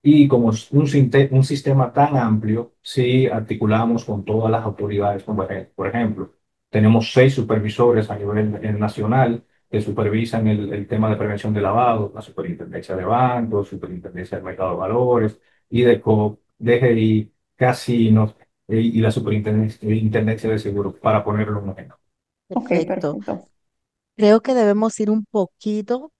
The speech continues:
Speaker 3: porque el tiempo verdaderamente, sé que hay
Speaker 1: Ujú.
Speaker 3: mucho que hablar del, del Congreso, pero quiero que hablemos, antes de entrar al Congreso, que se está organizando hoy, ahora, en este momento. Queremos saber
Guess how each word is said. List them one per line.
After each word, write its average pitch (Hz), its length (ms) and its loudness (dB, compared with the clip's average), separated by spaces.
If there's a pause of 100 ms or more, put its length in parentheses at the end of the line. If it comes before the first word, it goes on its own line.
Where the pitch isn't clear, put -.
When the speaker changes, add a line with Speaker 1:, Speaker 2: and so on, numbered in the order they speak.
(200)
Speaker 3:
porque 175 260 -8
el 160 140 -6
tiempo 196 460 -2
verdaderamente, 175 800 -2
sé 190 120 -4
que 233 120 0
hay 220 120 0
Speaker 1:
Ujú. 220 200 -2
Speaker 3:
mucho 269 240 -4
que 240 120 0
hablar 185 240 6
del, 208 280 0
del 196 260 2
Congreso, 151 600 -2 (520)
pero 240 180 6
quiero 302 400 -4
que 320 100 -6
hablemos, 214 400 -2 (180)
antes 294 440 -6
de 254 60 0
entrar 202 240 0
al 226 120 0
Congreso, 190 520 -4
que 202 300 -4 (200)
se - 120 -2
está 254 240 0
organizando 214 720 -2 (100)
hoy, 196 340 2
ahora, 175 440 2
en 151 120 -2
este 214 320 -2
momento. 175 640 -6 (100)
Queremos 233 320 -6
saber 190 400 -2